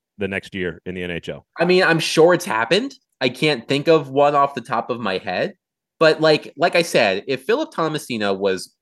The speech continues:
Speaker 2: mostly an extra body last season, and when he was in the lineup, he wasn't very productive, and they wanted to send him to Milwaukee, fine. But the
Speaker 1: Right.
Speaker 2: fact that he's played a, almost a full season, he was productive,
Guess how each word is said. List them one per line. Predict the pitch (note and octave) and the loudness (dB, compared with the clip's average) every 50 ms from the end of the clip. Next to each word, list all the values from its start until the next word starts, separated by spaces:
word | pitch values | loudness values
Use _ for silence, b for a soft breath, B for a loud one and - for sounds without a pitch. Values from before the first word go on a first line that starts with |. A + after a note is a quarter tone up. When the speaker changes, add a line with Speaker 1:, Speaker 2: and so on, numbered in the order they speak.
| _ _ - | _ _ -12
Speaker 2:
mostly | G2+ G2+ G2+ A2+ D#3+ F#3+ F#3 - G3 F#3+ F3 E3+ | -8 -2 2 4 4 4 4 2 2 2 2 2
an | D#3+ C#3+ | 2 2
extra | B2+ B2+ - - - C3+ A2+ | 0 0 -2 -2 -4 -4 -2
body | G#2 G#2 G2+ G#2+ A2 A2 G#2 | 0 0 0 0 0 -2 -2
last | G#2 G2 G2 G2+ G2 - | -2 -2 -2 -2 -4 -6
season, | - G2 F#2+ F#2+ F#2 A2 F#2 F#2+ | -10 -10 -10 -6 -6 -6 -6 -6
and | F#2 | -6
when | F2+ F2+ F#2+ | -4 -4 -4
he | |
was | F2+ F2+ A2 C#3 | -2 -2 0 2
in | A3 A3 | 2 2
the | G#3 G3+ | 4 2
lineup, | F3 D#3 C#3 C3+ C3+ C3 C3 - | 2 2 2 2 2 2 0 0
he | - G#2+ | -2 -4
wasn't | F#2 A2 D3+ G3 F#3 F#3+ D3+ B2+ | 0 2 2 2 2 0 -2 -2
very | A#2 A2+ A#2+ | -2 -2 -4
productive, | A2+ - G#2 E2+ A2 F#2 - - - G#2+ G#2+ - _ _ _ _ _ _ _ _ _ _ - | -4 -8 -8 -8 -8 -8 -8 -12 -18 -20 -20 -20 _ _ _ _ _ _ _ _ _ _ -4
and | C3+ C3 | 0 2
they | C#3 | 2
wanted | C#3 C#3+ D#3+ E3 D#3 | 4 4 4 4 2
to | C3+ - | 2 0
send | - D#3+ C#3+ C#3 | 0 0 0 0
him | C#3 C3 | -2 -4
to | - D#3 | -4 -2
Milwaukee, | C3 B2+ B2 A#2+ A#2+ A#2+ A2+ A2+ - A#2+ A#2 A#2 A#2 _ _ _ _ _ _ _ | -2 2 4 4 4 4 4 2 -2 -6 -6 -6 -8 _ _ _ _ _ _ _
fine. | B2+ G#2 E2+ D2+ C2+ B1+ - _ _ _ _ _ _ _ _ _ | -2 -2 -2 -4 -6 -10 -14 _ _ _ _ _ _ _ _ _
But | C#3+ D3 - | -2 0 0
the | D#3 | 0
Speaker 1:
Right. | - | 2
Speaker 2:
fact | - D#3+ F3 G3 G3+ G3 | 4 4 4 4 4 2
that | F3 D#3 | 0 -2
he's | E3+ D#3+ - | -2 -2 0
played | - E3 D3 | 0 0 2
a, | C3 | 2
almost | F3 - F#3+ G3+ G3 - - | 0 -2 -2 -4 -4 -6 -6
a | A2+ | -4
full | - E3 G3 A#3+ | 2 2 4 4
season, | - - - A#2 G2+ F#2 F#2+ F2 E2+ - _ _ _ _ _ _ _ _ - | 2 0 -4 -4 -4 -4 -6 -8 -8 -10 _ _ _ _ _ _ _ _ -10
he | A#2 | -6
was | G#2+ G#2+ - | -6 -6 -4
productive, | - - A2+ A#2+ F3 G3+ - - - E2+ F2 A#2 - | -4 -2 2 2 2 2 2 -2 -4 -4 -4 -6 -8